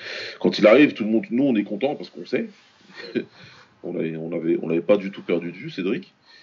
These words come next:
et on savait qu'il commence à faire vraiment beaucoup de vagues, mais, euh, mais ouais, c'était assez, c'était une surprise, encore plus qu'il gagne. Donc, euh, et dans le style dans lequel il a gagné.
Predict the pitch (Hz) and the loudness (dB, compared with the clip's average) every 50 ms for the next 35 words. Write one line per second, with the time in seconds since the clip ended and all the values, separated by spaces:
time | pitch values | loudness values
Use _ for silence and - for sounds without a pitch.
0 | _ _ - - - 76 78 - 80 82 95 95 - - - 82 80 82 80 - | _ _ -16 -14 -14 -14 -6 -4 -2 -2 -2 -4 -8 -10 -10 -8 -8 -6 -6 -6
1 | - - - 82 80 80 82 82 82 80 78 - - - - 87 110 127 120 - | -4 0 0 0 0 0 -2 -2 -4 -6 -8 -10 -10 -2 2 4 4 4 4 0
2 | 82 82 76 71 69 64 50 50 50 - - 82 95 113 110 - 92 - 80 82 | -4 -6 -6 -6 -6 -8 -8 -10 -10 -8 -6 -2 -2 -2 -2 -4 -6 -6 -6 -4
3 | - - 90 - - 85 - - 78 - - - - - 123 131 117 - 76 - | -4 -8 -10 -8 -10 -12 -10 -10 -10 -10 -10 -12 -4 0 0 0 0 0 -4 -8
4 | - - - _ - - - - - 104 123 110 98 - - _ _ _ - _ | -10 -14 -16 _ -16 -16 -14 -12 -2 0 0 0 0 -4 -12 _ _ _ -20 _
5 | _ - - - 95 - - 92 95 104 104 104 104 101 - - 143 135 117 104 | _ -20 -16 -14 -12 -10 -8 -6 -4 -2 -2 -2 -4 -6 -6 -6 -6 -4 -4 -4
6 | 101 98 98 117 113 101 98 95 98 92 87 76 | -4 -2 -2 -4 -4 -4 -6 -6 -6 -8 -8 -12